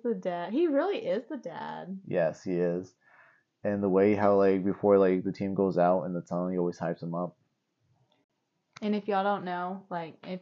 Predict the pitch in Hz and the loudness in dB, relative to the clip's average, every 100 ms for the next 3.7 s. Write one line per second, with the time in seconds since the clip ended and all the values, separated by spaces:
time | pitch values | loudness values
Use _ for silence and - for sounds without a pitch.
0 | - 196 190 180 175 185 175 180 175 170 | -10 -6 -4 -4 -4 -6 -4 -2 -2 0
1 | 175 175 180 175 165 165 175 165 160 170 | -2 -2 -4 -4 -4 -6 -8 -8 -10 -12
2 | 180 180 185 185 190 - _ _ _ _ | -12 -8 -6 -6 -6 -12 _ _ _ _
3 | 185 185 185 175 175 180 196 | -12 -8 -6 -4 -4 -4 -6